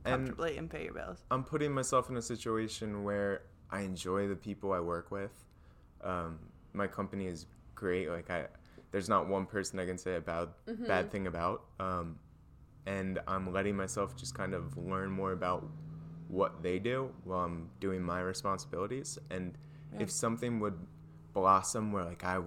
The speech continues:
Speaker 1: I would see something somebody else doesn't, or something like that, where I just would fall in love with a, a small subsection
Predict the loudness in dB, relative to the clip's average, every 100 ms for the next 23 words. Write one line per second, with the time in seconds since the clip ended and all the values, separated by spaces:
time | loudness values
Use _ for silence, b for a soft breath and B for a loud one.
0 | -4 -4 -2 -2 -2 -2 -2 -4 -4 -6
1 | -4 -4 -2 -4 -2 -2 -2 -2 -6 -6
2 | -6 -4 -2 -4 -6 B B B B -10
3 | -4 -2 0 0 -2 -8 -16 -20 -20 -20
4 | -18 -6 -2 0 0 0 0 -4 -6 -4
5 | -4 -8 -8 -2 0 0 -2 -4 -6 -8
6 | -6 -2 0 0 2 2 2 -2 -4 -8
7 | -8 -6 -4 -2 -2 -2 0 0 2 -2
8 | 0 -4 -4